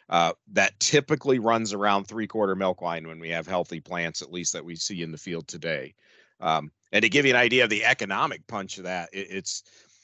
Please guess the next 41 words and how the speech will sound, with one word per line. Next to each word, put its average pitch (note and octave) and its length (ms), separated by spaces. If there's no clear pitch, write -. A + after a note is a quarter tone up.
you F2+ 60
know, F#2 140
if G2+ 220
we D#3 160
can D#3+ 160
allow A#2 400
a F#2+ 100
healthy C#3 380
plant B2 320
that's G#2+ 240
maturing E3 400
naturally, A2 540
not G#2 280
due A#2 220
to G#2 220
disease A2 720
or F2+ 340
drought G#2 420
stress G#2 460
or E2 80
heat B2 260
stress, F#2 480
if F#2 140
it's F2 80
just - 240
maturing C3+ 460
naturally, G#2 640
if G2 180
we A3+ 100
can E3+ 140
allow A#2+ 260
it A2+ 80
to A#2+ 60
mature, A2 480
let's G#2+ 180
say G#2+ 300
on G#2 140
average G2+ 260
five A2 380
points G#2+ 400
more. E2+ 320